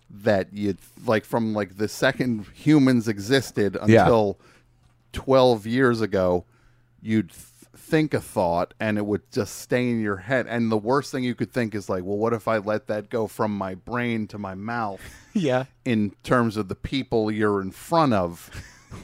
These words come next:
Speaker 2: <laughs>
Speaker 1: And
Speaker 2: Yeah.
Speaker 1: for, like, for, for all of time, people would just let the things either stay in their brain or maybe say it in a group of people. But then now it goes from your brain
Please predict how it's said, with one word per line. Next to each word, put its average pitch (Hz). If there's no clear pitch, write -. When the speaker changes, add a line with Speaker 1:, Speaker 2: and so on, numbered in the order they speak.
Speaker 2:
<laughs> -
Speaker 1:
And 123
Speaker 2:
Yeah. 170
Speaker 1:
for, 143
like, 120
for, 127
for -
all 165
of 139
time, 143
people 147
would 117
just 110
let 127
the 123
things 117
either 139
stay 131
in 135
their 147
brain 104
or 123
maybe 127
say 120
it 110
in 113
a 107
group 110
of 92
people. 90
But 127
then 147
now 139
it 117
goes 120
from 139
your 156
brain 120